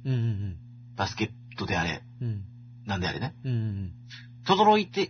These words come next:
Speaker 2: いるんであれば、野球なんかでもね。
Speaker 1: うんうん。
Speaker 2: あれば、
Speaker 1: うん。
Speaker 2: うーん、私立がほっとかないですよね。
Speaker 1: うんうん、そうだね。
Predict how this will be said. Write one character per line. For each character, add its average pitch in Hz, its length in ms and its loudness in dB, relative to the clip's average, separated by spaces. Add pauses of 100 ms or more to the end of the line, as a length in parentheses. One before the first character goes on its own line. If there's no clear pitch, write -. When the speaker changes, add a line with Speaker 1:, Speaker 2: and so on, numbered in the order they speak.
Speaker 2:
い 190 80 2
る 190 120 4
ん 143 120 4
で 98 140 0
あ 117 80 6
れ 123 80 6
ば、 - 80 -2
野 101 160 2
球 117 100 4
な 85 120 2
ん - 20 -10
か - 80 -8
で - 40 -8
も - 60 -12
ね。 - 240 -4
Speaker 1:
う 131 60 0
ん - 20 4
う 117 40 4
ん。 104 280 0 (180)
Speaker 2:
あ - 80 4
れ 151 140 6
ば、 110 240 8 (240)
Speaker 1:
う 127 40 -2
ん。 - 40 0
Speaker 2:
う - 20 2
ー 92 40 0
ん、 82 420 -4 (640)
私 - 200 4
立 160 240 6
が 165 100 8
ほ 175 80 0
っ 170 100 -6
と 165 120 2
か 143 100 6
な 92 100 4
い - 40 -10
で - 80 -16
す - 120 -12
よ 170 60 -4
ね。 202 200 -2 (380)
Speaker 1:
う 139 60 2
ん - 20 6 (160)
う - 40 2
ん、 - 20 0
そ 127 100 -4
う 104 60 -4
だ 85 80 -6
ね。 131 240 2